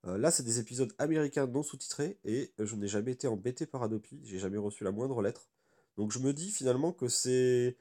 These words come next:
euh, c'est pas mal, hein, ce système. Euh, ça permet, euh, ça permet de, de pas trop se faire chier avec des V P N, avec des sites box, avec, euh,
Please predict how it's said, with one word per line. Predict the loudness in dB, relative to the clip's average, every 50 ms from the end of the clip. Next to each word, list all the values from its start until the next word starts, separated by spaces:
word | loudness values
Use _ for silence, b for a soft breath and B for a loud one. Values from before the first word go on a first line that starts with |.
| b b b b b b b b b -10
euh, | -6 -4 -4 -2
c'est | -2 -4 -4 0
pas | 0 2
mal, | 4 4 4
hein, | 4 2
ce | 2 -2 -6
système. | -6 -4 -2 -2 -2 -2 -4 -6 _ -12 -8
Euh, | -6 -6 -4
ça | -4 -4 -2
permet, | 0 0 0 2 2 2 2
euh, | 4 4 4 4
ça | 2 0
permet | -2 -2 -2 0 0 0
de, | 0 0 0 0 0
de | -2 -4
pas | -6 -6 -8
trop | -8 -8 -6
se | -4 -4
faire | -4 -4 -6
chier | -6 -2 0 2
avec | 2 2 2 2
des | 0 -2
V | 0 -2 -2
P | -2 0 2
N, | 4 4 4 4 2
avec | 2 0 0 -2 -2
des | -4 -4
sites | -4 -2 -2 -4 -4 -6 -8 -4
box, | 0 2 4 4 2 0 -2 -2 -2
avec, | -2 -2 -2 -4 -6 -8 -10
euh, | -10 -10